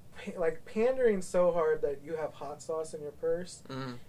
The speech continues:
Speaker 1: is just this thing. Or, like, I, I, I systematically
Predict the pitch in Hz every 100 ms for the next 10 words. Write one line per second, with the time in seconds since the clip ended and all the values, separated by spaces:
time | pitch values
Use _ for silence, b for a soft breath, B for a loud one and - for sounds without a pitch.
0 | - 160 151 170 - 160 156 - 165 160
1 | 151 147 - b b - 160 151 - -
2 | 165 180 180 - 151 156 175 - 160 156
3 | 151 147 151 139